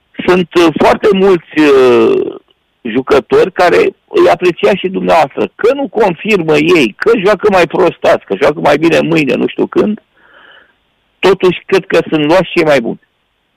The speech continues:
Bineînțeles că fotbalul fiind o, o, o, un domeniu al relativității, poate mai există câte o greșeală, două, e altul care, știu eu,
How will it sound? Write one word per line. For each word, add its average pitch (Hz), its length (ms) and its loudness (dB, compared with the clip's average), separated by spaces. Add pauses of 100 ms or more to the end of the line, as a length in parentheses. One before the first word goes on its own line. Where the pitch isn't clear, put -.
(920)
Bineînțeles 190 440 0
că 131 140 -4
fotbalul 165 500 2
fiind 151 180 -2
o, 139 120 4 (380)
o, 120 200 4 (160)
o, 120 100 0
un 120 260 2
domeniu 135 400 0
al 123 120 0
relativității, 120 840 -2 (100)
poate 269 240 -4
mai 269 180 2
există 262 360 -4
câte 233 240 -6
o 247 40 0
greșeală, 247 560 0
două, 214 340 0
e 160 140 2
altul 254 300 0
care, 156 340 -2
știu 214 260 -8
eu, 208 420 -2